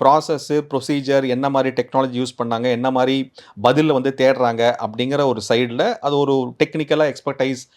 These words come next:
ஹேண்டில் பண்ண வேண்டிய விஷயம். But நாம பொலிட்டிக்கலா என்ன அப்சர்வ் பண்றோம்னா, இன்னைக்கு வந்து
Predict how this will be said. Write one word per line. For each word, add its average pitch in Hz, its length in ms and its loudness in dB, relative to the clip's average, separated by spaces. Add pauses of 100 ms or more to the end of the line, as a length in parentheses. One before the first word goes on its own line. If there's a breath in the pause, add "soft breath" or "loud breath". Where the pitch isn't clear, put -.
ஹேண்டில் 131 240 -4
பண்ண 110 160 -6
வேண்டிய 104 220 -8
விஷயம். 101 340 -10 (280 soft breath)
But 156 140 0
நாம 160 340 2
பொலிட்டிக்கலா 190 500 2
என்ன 156 240 -2
அப்சர்வ் 143 340 -4
பண்றோம்னா, 107 680 -6 (320 loud breath)
இன்னைக்கு 175 520 -4 (140)
வந்து 190 500 2